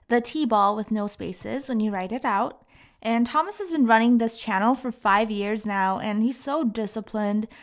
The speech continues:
He's got an exciting sponsorship offers and is currently working with Nickelodeon as a YouTube strategy intern.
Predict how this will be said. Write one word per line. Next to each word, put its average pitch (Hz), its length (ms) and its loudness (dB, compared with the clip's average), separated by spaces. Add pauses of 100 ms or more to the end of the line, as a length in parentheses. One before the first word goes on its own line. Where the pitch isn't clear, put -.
He's 220 200 -6
got 233 200 2
an 226 140 2
exciting 247 640 2
sponsorship 233 680 0
offers 214 540 -2
and 202 160 -4
is 190 100 -10
currently 220 400 -4
working 196 320 -6
with 190 140 -6
Nickelodeon 214 760 -2
as 196 240 -2
a 190 60 -10
YouTube 214 400 -4
strategy 196 580 -6
intern. 202 580 -6